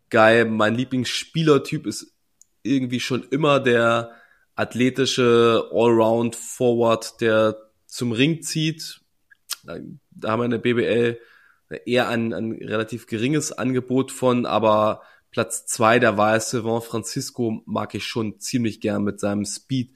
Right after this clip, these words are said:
mit seiner Athletik, mit der Art und Weise, wie er sich Würfe kreieren kann.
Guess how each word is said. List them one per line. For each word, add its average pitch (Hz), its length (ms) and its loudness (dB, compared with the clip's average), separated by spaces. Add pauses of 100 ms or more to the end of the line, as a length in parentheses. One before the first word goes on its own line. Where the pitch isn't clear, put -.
(380)
mit 113 160 -6
seiner 110 300 2
Athletik, 107 840 -2 (120)
mit 110 180 -6
der 101 140 0
Art 110 180 -4
und 110 140 -4
Weise, 107 340 -2
wie 107 100 -4
er 107 80 -4
sich 104 300 -12
Würfe 120 300 -2
kreieren 110 400 -4
kann. 110 240 -6